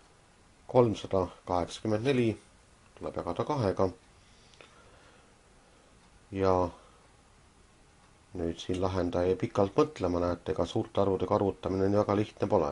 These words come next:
jah. Kui oleks olnud seal kuus või kaksteist, siis oleks asi väga lihtne olnud. Sada üheksakümmend kaks siis.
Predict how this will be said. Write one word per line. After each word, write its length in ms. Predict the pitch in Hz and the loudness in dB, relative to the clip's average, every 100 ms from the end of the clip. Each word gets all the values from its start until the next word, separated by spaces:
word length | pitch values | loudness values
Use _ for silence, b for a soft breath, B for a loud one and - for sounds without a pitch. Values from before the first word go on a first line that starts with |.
| 78 | -2
jah. 160 | 90 95 - - - b b b b b b b - | -4 -6 -20 -20 -20 b b b b b b b -10
Kui 160 | - 98 | 0 2
oleks 300 | 98 95 - | 2 0 -2
olnud 160 | 107 95 | 0 -2
seal 160 | - 98 | -2 -4
kuus 380 | - 120 104 - | -2 -4 -4 -2
või 80 | 101 | -2
kaksteist, 560 | 110 - - 135 - | -2 -4 0 0 0
siis 160 | - 95 | -6 -6
oleks 160 | 95 107 | -4 -4
asi 240 | 101 101 | -2 0
väga 160 | 98 110 | 2 2
lihtne 380 | 107 - 71 69 | 0 -4 -10 -8
olnud. 380 | 65 60 - - _ B B B B B B - | -8 -10 -14 -20 _ B B B B B B -20
Sada 300 | - 113 101 95 | -2 2 4 4
üheksakümmend 540 | 95 - - 95 90 | 2 -2 -4 -2 -2
kaks 380 | - 82 - - - | 0 -4 -4 -14 -12
siis. 240 | - - | -12 -12